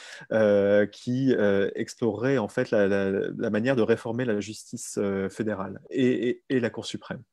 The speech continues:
Donc, euh, pour l'instant, euh, là-dessus, il est, il est, il est pas clair. Et, et je trouve que c'est pas, euh, c'est pas propre à Joe Biden. Les démocrates, sur la question de la Cour suprême et de la justice fédérale, ne sont pas bons, euh, tout simplement. Les,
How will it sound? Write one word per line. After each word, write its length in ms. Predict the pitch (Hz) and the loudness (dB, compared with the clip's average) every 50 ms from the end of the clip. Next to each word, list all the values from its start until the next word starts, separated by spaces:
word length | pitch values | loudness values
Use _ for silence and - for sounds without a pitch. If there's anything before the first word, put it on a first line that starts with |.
| _ _ _ - - - - - - _ _ _ - | _ _ _ -20 -20 -20 -20 -20 -20 _ _ _ -4
Donc, 300 | - 110 104 - - - | -4 -4 -4 -4 -6 -4
euh, 240 | - 107 113 107 98 | -2 2 2 2 2
pour 160 | - - 117 | 2 0 0
l'instant, 500 | 113 113 - - - 160 170 165 156 139 | 0 0 0 0 0 2 2 4 4 6
euh, 100 | 117 113 | 6 6
là-dessus, 460 | 110 117 110 - - - 170 165 165 | 6 4 2 0 -2 -6 -2 -2 0
il 100 | 147 123 | 2 2
est, 420 | 120 117 117 113 110 110 107 107 110 | 4 4 4 4 4 4 4 2 2
il 120 | 113 113 | 0 -2
est, 60 | 113 | -2
il 140 | - 120 117 | -2 0 0
est 60 | 120 | 0
pas 100 | 120 131 | 0 0
clair. 280 | 123 - 135 110 98 - | 0 2 2 2 2 2
Et, 200 | - 127 120 - | 0 0 0 0
et 40 | 127 | -2
je 60 | - | -4
trouve 160 | - - 180 | -4 -6 -4
que 180 | - - 131 120 - - - _ _ _ _ - 160 | 0 2 0 0 0 -4 -20 _ _ _ _ -16 -12
c'est 220 | - - - - | -8 -6 -6 -2
pas, 260 | - 147 147 143 131 | 0 2 2 4 2
euh, 1200 | 120 117 113 110 107 - - _ _ _ _ _ _ _ _ _ _ _ _ _ - - 117 104 | 2 0 -2 -4 -4 -6 -10 _ _ _ _ _ _ _ _ _ _ _ _ _ -12 -8 -6 -6
c'est 140 | 98 - - | -6 -4 -2
pas 100 | - 143 | -4 -2
propre 240 | - - 135 - - | -2 -2 -4 -2 -2
à 40 | 113 | -2
Joe 120 | 101 107 95 | -2 0 0
Biden. 300 | 104 113 123 165 160 135 | 0 2 2 0 0 2
Les 140 | 113 120 117 | 4 4 4
démocrates, 440 | 113 113 127 127 - - 175 170 - | 4 4 0 0 0 -2 -4 -4 -4
sur 140 | - 131 | -2 -2
la 100 | 120 107 | 0 0
question 360 | 101 - 110 - - - 131 127 | 0 -2 -6 -10 -8 -6 -4 -2
de 120 | 117 110 | -2 0
la 200 | 104 104 101 101 98 104 104 - - - _ _ _ - | 0 0 -2 -2 -2 -4 -4 -6 -8 -14 _ _ _ -6
Cour 140 | - 135 | -4 -4
suprême 480 | - - - - - - 143 143 135 127 | -4 -6 -10 -10 -6 -2 -2 -2 -2 -2
et 40 | 110 | -2
de 40 | 101 | -2
la 80 | 104 | -2
justice 400 | 98 104 110 - - 120 - - | -2 -4 -8 -10 -10 -14 -12 -8
fédérale, 480 | - 113 107 107 107 117 143 170 165 - _ _ _ _ - _ _ _ _ - | -4 -2 -2 -2 -2 -2 -2 -4 -6 -8 _ _ _ _ -20 _ _ _ _ -12
ne 100 | - 113 | -10 -8
sont 180 | 104 - - 110 | -8 -8 -8 -6
pas 380 | - 139 131 131 127 127 120 | -2 0 2 2 2 2 0
bons, 280 | 117 107 110 117 117 113 _ _ _ _ _ - - - - | -2 -4 -6 -8 -8 -10 _ _ _ _ _ -20 -16 -10 -6
euh, 220 | 101 98 98 98 | -4 -4 -4 -4
tout 120 | - - 113 | -6 -8 -8
simplement. 520 | - - 113 - 120 113 110 107 - - - | -8 -8 -6 -6 -4 -6 -6 -6 -8 -4 0
Les, 340 | 123 123 117 113 - - | 2 2 2 0 -2 -6